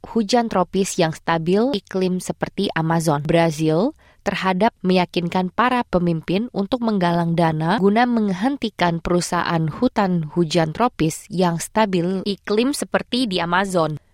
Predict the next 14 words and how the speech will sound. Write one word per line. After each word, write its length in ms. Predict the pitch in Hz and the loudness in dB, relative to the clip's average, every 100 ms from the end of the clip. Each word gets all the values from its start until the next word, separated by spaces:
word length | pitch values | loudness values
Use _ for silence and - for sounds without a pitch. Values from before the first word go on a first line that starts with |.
| _ | _
Dengan 320 | 175 180 175 | 2 4 4
sekitar 480 | - - 233 254 247 | 2 0 2 2 0
tujuh 240 | 233 196 | -2 -2
belas 240 | 185 180 - | -2 -2 -2
persen 320 | 180 240 247 | 0 0 2
tutupan 480 | 247 233 208 202 196 | 2 2 2 0 0
hutan 240 | 226 - 226 | 0 0 0
Amazon 560 | 196 185 170 170 208 | 2 2 4 4 4
menghilang 560 | 226 185 185 190 202 180 | 2 2 2 2 2 2
dalam 240 | 175 170 | 2 2
lima 240 | 180 254 247 | 2 2 2
puluh 160 | 202 | 2
tahun 240 | - 180 170 | 2 0 2
terakhir, 480 | 160 - 165 180 | -2 0 0 0